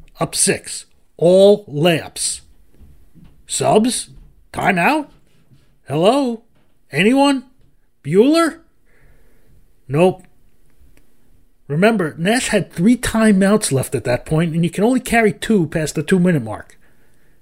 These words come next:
Nash never uses the extra one. The beat goes on. Giannis gets an and one. Finally, Nash switches gears and goes back to Blake Griffin in the middle.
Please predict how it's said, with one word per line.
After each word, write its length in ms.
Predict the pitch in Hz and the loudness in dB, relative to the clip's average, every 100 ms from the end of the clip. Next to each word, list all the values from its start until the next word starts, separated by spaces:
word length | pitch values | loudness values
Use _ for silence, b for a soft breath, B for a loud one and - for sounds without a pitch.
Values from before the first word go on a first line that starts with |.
| _ _ _ - | _ _ _ -4
Nash 300 | 190 - 135 | -4 -4 -8
never 420 | 160 190 214 208 | -4 0 2 2
uses 380 | 170 175 156 151 | 0 -4 -4 -2
the 140 | 151 | -2
extra 260 | 139 - 104 | -2 -8 -12
one. 220 | 87 - - - - - - - - - - _ - | -14 -18 -20 -20 -20 -20 -20 -20 -20 -20 -20 _ -18
The 80 | 120 | 0
beat 240 | 185 - | 0 2
goes 300 | 175 165 147 | 2 2 2
on. 320 | 135 - - - - - - - - - 113 | -4 -8 -18 -20 -20 -20 -20 -20 -20 -16 -6
Giannis 340 | 139 151 - | -4 -4 -2
gets 240 | 165 156 | -4 -2
an 80 | 156 | -2
and 280 | 151 156 160 | -2 -2 0
one. 380 | 185 202 202 - _ _ _ _ _ _ | 2 2 0 -6 _ _ _ _ _ _
Finally, 500 | 185 190 175 135 117 | -2 0 0 -4 -6
Nash 420 | 139 151 - - | -4 -4 -4 -6
switches 400 | 160 160 185 131 | -4 -2 -2 -2
gears 400 | 147 160 160 135 | 2 2 2 0
and 260 | 135 131 | -4 0
goes 200 | 123 139 | 4 4
back 220 | 139 151 - | 2 -2 -2
to 100 | 135 | -4
Blake 300 | 123 151 151 | 0 -2 0
Griffin 300 | 147 131 120 | -2 -2 -8
in 100 | 104 | -10
the 60 | |
middle. 260 | 104 98 | -12 -14